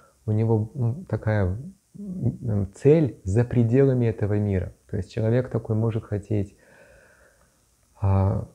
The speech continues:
как это называется, отношения с Богом, хочет духовный мир, его не держат вот эти материальные вещи этого мира. То есть он разочарован в этом, и он стремится к тому, чтобы выйти из этого мира, ну вот в духовный мир попасть.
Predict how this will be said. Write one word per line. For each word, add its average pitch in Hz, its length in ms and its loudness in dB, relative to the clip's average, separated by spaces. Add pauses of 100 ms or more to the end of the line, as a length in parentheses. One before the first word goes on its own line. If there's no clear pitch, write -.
(200)
как 95 220 0
это - 120 -2
называется, 95 460 0
отношения 113 540 2
с 101 80 0
Богом, 101 760 4
хочет 101 360 -4
духовный 120 460 2
мир, 101 460 0
его 101 160 0
не 107 140 2
держат 110 480 0 (240)
вот 98 200 -6 (140)
эти - 260 -4
материальные 101 680 0
вещи 104 340 -2
этого 98 380 -2
мира. 95 320 -2
То - 140 -8
есть 95 200 -10
он 107 280 -2 (260)
разочарован 113 720 2
в 92 60 -2
этом, 120 360 -2 (460)
и 110 140 0
он 127 180 4
стремится 120 560 -2
к - 80 -10
тому, 113 320 0
чтобы 101 420 -2
выйти 120 420 0
из 95 140 -2
этого 92 320 -2
мира, 90 360 -4 (260)
ну 127 100 -4
вот 98 220 -4
в 98 60 -6
духовный 107 480 0
мир 98 200 -2
попасть. - 400 -10